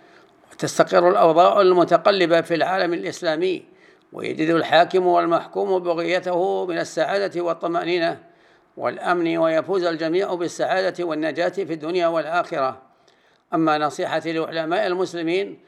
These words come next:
فهي أن يبينوا للناس الحق بأقوالهم وأعمالهم، وأن يدعوا الناس إلى الله بإخلاص وشجاعة، وأن لا يخافوا في ذلك لومة لائم، لأن عليهم مسؤولية عظيمة،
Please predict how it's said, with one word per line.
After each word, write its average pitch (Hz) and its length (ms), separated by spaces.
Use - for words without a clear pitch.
فهي 165 340
أن 160 80
يبينوا 180 440
للناس 175 440
الحق 185 340
بأقوالهم 170 720
وأعمالهم، 180 800
وأن 165 200
يدعوا 165 280
الناس 170 360
إلى 170 220
الله 180 360
بإخلاص 170 560
وشجاعة، 160 800
وأن 160 200
لا 165 140
يخافوا 190 380
في 170 180
ذلك 196 300
لومة 180 500
لائم، 190 420
لأن 190 240
عليهم 175 500
مسؤولية 170 580
عظيمة، 170 720